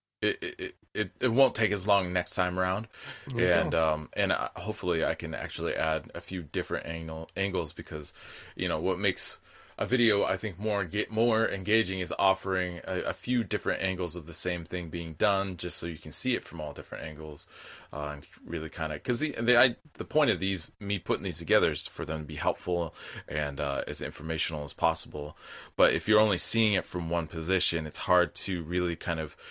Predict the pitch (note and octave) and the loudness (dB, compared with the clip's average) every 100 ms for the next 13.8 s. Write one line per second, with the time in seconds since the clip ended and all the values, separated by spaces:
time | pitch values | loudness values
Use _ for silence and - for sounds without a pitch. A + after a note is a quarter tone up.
0 | - - - - - - B2 E3 D3 D3 | -14 -14 -14 -14 -14 0 4 6 8 6
1 | C#3 C3+ C#3+ C3+ - A#2 B2+ A#2+ G2+ - | 4 4 8 8 6 4 6 6 4 2
2 | - _ D3 D3 - _ _ - A#2+ G#2 | -2 _ 6 6 4 _ _ 2 4 6
3 | A2+ - - G2 B2+ C3 G#2+ F#2 F2+ - | 4 2 -2 0 2 2 4 2 2 2
4 | A2 - D2 D2 - D#2+ D#2 - _ _ | 2 2 0 -2 0 0 -2 -10 _ _
5 | _ _ - G2+ D2+ - G2 F#2+ - E2+ | _ _ -8 -6 -4 -4 0 0 0 -4
6 | F#2 - F2 F2 E2+ E2 D2+ - - D2+ | -4 -4 0 0 2 2 2 0 -4 -2
7 | - D2+ - D#2 - D#2 D#2 D2 E2 D#2+ | -2 -4 -2 -2 -2 -4 -6 -2 0 0
8 | D#2 - _ _ _ - G2+ E2+ D#2+ D#2+ | -2 -8 _ _ _ -6 0 0 0 -4
9 | - - E2 D2+ D2+ D2+ - - - D2 | -4 -6 -6 -6 -6 -6 -10 -10 -8 -6
10 | A2 G#2+ F#2 _ _ _ _ _ _ E2+ | -4 -6 -8 _ _ _ _ _ _ -10
11 | D#2 D2 - C2 D2+ - C2+ _ - D3 | -8 -6 -8 -10 -12 -14 -16 _ 0 2
12 | - - D2 D2 - F#2+ E2+ - G2+ C3 | 2 -2 -6 -6 2 6 6 4 -6 -6
13 | - - F2+ F2 E2+ G2+ G2 | -6 0 8 10 10 10 8